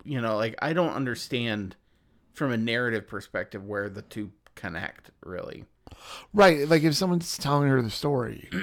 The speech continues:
Speaker 1: <clears throat> Yes.
Speaker 2: that's different, but no one's telling her the story. It's just a story that's being told to us and not necessarily to the characters.
Speaker 1: Right.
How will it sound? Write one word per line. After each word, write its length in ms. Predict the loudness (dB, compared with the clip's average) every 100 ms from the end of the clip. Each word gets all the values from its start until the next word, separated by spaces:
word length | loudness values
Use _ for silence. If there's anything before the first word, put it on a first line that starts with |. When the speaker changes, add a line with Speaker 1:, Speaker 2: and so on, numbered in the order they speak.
| -4 -4
Speaker 1:
<clears throat> 380 | -4 -4 -6 -10
Yes. 460 | -4 -2 -2 -6 -2
Speaker 2:
that's 260 | 6 6 6
different, 460 | 4 4 4 -2 0
but 80 |
no 80 | 4
one's 180 | 2 2
telling 300 | 0 2 2
her 80 | -2
the 80 | -6
story. 520 | -4 -4 -4 -6 -8
It's 220 | -12 -10
just 160 | -10 -10
a 20 |
story 540 | -10 -6 -4 -4 -6 -10 -18 -20 _ -6
that's 140 | -4 2
being 180 | 2
told 220 | 4 2 0
to 60 |
us 580 | 2 4 4 0 -6 -8 -12 -20 _ -4
and 80 | 0
not 160 | 0
necessarily 1160 | 0 -2 -2 -4 -6 -10 -8 -6 -6 -8 -10 -12 -20 -8 4
to 100 | 6
the 80 |
characters. 680 | 8 8 6 2 -6 -8 -10 -4
Speaker 1:
Right. 260 | -4 -4